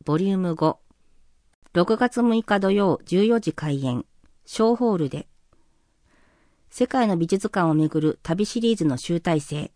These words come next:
クラシックの生演奏とともに名画を大スクリーンで。対象は小学生以上。費用は一般二千七百円。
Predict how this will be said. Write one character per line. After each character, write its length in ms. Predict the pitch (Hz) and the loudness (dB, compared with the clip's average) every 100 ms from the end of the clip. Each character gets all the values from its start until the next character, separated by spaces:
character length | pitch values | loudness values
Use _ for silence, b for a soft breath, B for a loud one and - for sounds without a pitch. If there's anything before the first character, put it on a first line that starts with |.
| _ _ _ _ _ _ | _ _ _ _ _ _
ク 100 | 208 | 0
ラ 140 | 226 | 0
シ 140 | 240 277 | 2 -2
ッ 60 | - | -2
ク 100 | 190 | -2
の 120 | 165 | 2
生 300 | 151 160 190 | 2 2 2
演 160 | 220 214 | 0 0
奏 200 | 180 151 | -2 -2
と 120 | 147 | -2
と 100 | 147 | -2
も 140 | 143 | -2
に 180 | 135 139 - | -2 -2 -4
名 220 | 175 220 | 0 2
画 140 | 202 143 | 2 0
を 80 | 117 | 0
大 180 | 160 | -2
ス 160 | 196 - | -2 -4
ク 140 | 226 | -2
リ 80 | 226 | 0
ー 100 | 220 | 0
ン 80 | 151 | 0
で。 160 | 131 - _ _ _ _ _ _ _ _ _ _ _ _ _ _ _ _ _ | -2 -10 _ _ _ _ _ _ _ _ _ _ _ _ _ _ _ _ _
対 180 | 196 220 | -2 0
象 280 | - 220 202 | 2 0 2
は 220 | 190 - - | 2 0 -6
小 180 | - 214 | -2 0
学 220 | 233 - | 0 -2
生 240 | - 202 | -2 0
以 100 | 190 | 0
上。 300 | 180 127 123 - _ _ _ _ _ _ _ _ | 0 -4 -6 -10 _ _ _ _ _ _ _ _
費 120 | - 262 | 0 2
用 180 | 233 170 | 2 2
は 240 | 147 - _ | 0 -2 _
一 140 | 160 - | -4 -2
般 140 | 185 180 | 0 2
二 160 | 165 | 2
千 220 | 165 220 170 | 2 0 2
七 180 | 165 | 2
百 300 | 156 160 - | 0 -4 -2
円。 200 | 143 135 | -4 -4